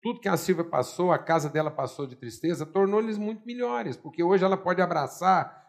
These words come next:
quem tá sofrendo uma dor com muito mais propriedade, com muito mais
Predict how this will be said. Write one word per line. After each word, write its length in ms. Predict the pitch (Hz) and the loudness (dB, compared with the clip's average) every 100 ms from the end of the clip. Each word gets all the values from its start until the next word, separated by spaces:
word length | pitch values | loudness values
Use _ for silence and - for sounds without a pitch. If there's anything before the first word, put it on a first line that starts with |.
| _ | _
quem 160 | 165 165 | -4 -2
tá 80 | |
sofrendo 460 | 151 151 - 143 127 | -4 -6 -6 -6 -4
uma 80 | 113 | -2
dor 240 | 160 185 | 2 2
com 100 | 185 | 2
muito 300 | 196 240 240 | 0 0 -2
mais 340 | 214 190 202 - | 0 2 0 -2
propriedade, 920 | - 196 - 185 - 147 - 82 - | -4 -4 0 -2 2 4 4 2 -4
com 120 | - | -12
muito 220 | 165 190 160 | -8 -8 -2
mais 480 | 170 185 165 - | 2 2 2 -4